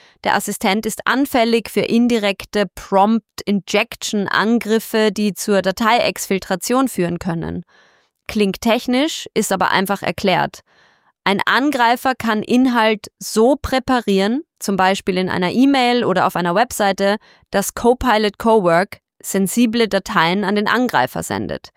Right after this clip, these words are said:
per E-Mail oder Teams-Nachricht, ohne dass der Nutzer die Aktion aktiv bestätigen muss. Die eigentliche Nachricht ist für mich nicht,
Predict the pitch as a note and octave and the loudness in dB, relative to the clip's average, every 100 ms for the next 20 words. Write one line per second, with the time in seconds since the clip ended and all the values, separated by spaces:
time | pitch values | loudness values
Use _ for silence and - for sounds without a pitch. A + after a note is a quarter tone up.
0 | _ _ _ - G#3+ E3+ G#3+ B3+ C#4 D4 | _ _ _ -4 0 2 2 2 4 2
1 | F#4+ G4 _ _ G#3 G3 F#3+ A#3+ A3+ - | 2 -2 _ _ 0 0 0 2 2 0
2 | D3 D3+ - F3+ - - _ _ _ _ | -4 -6 -8 -12 -12 -20 _ _ _ _
3 | _ _ _ B3 D4+ D#4+ B3 - G#3+ A3 | _ _ _ 4 4 2 0 0 0 0
4 | - C#4 G#3 C3+ - - G#3+ - G#3+ - | 0 -2 0 -2 -2 -2 -2 0 -4 -4
5 | - C4+ - A3+ - A3+ G3+ G3 E3 D3+ | -2 -2 0 -6 0 0 0 -4 -2 -4
6 | F3 - - _ _ _ _ _ - - | -6 -12 -16 _ _ _ _ _ 0 2
7 | E4 D4 C4 A#3 G#3 A3+ - D4+ - A3 | 2 0 0 0 2 0 0 -4 -4 -8
8 | - A3 B3 D#4+ B3+ C4+ D4 | -2 0 2 2 2 2 0